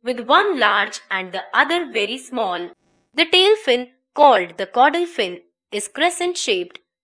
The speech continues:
There are several differences between juveniles and adults. Juveniles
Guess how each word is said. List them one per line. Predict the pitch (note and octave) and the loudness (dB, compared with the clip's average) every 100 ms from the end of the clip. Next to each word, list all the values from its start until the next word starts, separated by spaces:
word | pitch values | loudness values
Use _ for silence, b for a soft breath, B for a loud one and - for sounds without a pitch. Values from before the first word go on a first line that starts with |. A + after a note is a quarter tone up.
| _ | _
There | A3+ F4 F#4+ | 0 2 4
are | D#4+ | 2
several | E4+ B3 F#3+ G3 G#3 | 0 -4 -4 -6 -8
differences | G#3 B3+ D#4 E4 C#4+ C4+ | -8 -4 -4 -4 -10 -8
between | G#3 F#3+ G3+ G3 | -12 -10 -14 -12
juveniles | G3 A3+ B3+ C4 B3+ C4+ C4 - | -12 -6 0 2 4 0 -6 -6
and | G3 G3 | -6 -4
adults. | A#3 A#3+ F3 E3+ - - _ _ _ A3 | -4 -2 -2 -4 -14 -20 _ _ _ -4
Juveniles | F4 G4 G#4 F#4 E4+ F#4 - | 0 2 4 4 4 2 -8